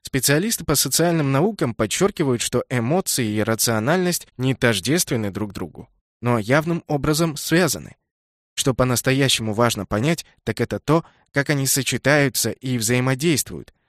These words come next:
определяя наше поведение. Изначально учёные в большинстве своём полагали, что люди сначала выносят рациональное суждение о человеке или ситуации, а затем устанавливают эмоциональную связь, позитивную или негативную,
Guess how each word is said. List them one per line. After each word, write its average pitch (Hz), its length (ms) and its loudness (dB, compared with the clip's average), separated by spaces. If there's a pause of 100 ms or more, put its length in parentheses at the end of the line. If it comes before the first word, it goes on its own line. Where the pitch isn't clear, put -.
(240)
определяя 117 640 0
наше 113 320 0
поведение. 120 680 -2 (640)
Изначально 143 640 2
учёные 165 440 0
в 107 40 -6
большинстве 135 480 0
своём 143 340 2
полагали, 135 460 2
что 123 220 -2
люди 180 240 -2
сначала 156 480 0
выносят 160 420 0
рациональное 156 880 2
суждение 117 580 -2
о 92 40 -6
человеке 120 600 -2
или 117 120 -2
ситуации, 104 760 -2 (140)
а - 80 -8
затем 147 380 0
устанавливают 156 720 2
эмоциональную 135 720 2
связь, 139 400 0 (240)
позитивную 117 560 0
или 110 160 0
негативную, 113 640 0